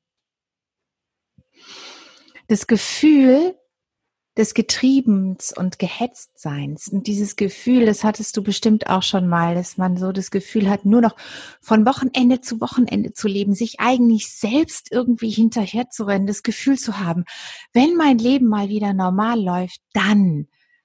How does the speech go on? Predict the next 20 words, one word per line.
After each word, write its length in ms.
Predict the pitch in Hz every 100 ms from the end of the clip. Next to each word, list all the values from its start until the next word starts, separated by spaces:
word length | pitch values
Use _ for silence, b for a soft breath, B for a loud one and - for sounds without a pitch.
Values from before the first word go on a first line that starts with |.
| _ -
Aber 300 | 202 220 180
wann 260 | 233 269
ist 260 | 247 285 -
normal? 680 | 302 226 175 156 151 151 -
Und 160 | 196 -
vielleicht 420 | 214 214 214 -
ist 220 | 196 -
jetzt 380 | 190 - - -
das 300 | 269 - -
normal. 640 | 339 214 170 151 156 165
Und 200 | 170 170 _ B B B B
oh 120 | 247
meine 340 | 262 254 233 214
Güte, 260 | 254 247
ich 160 | 208 196
habe 120 | 220
das 140 | 220 -
Gefühl, 400 | 214 - 247 208
ich 120 | 202
krieg 200 | - 233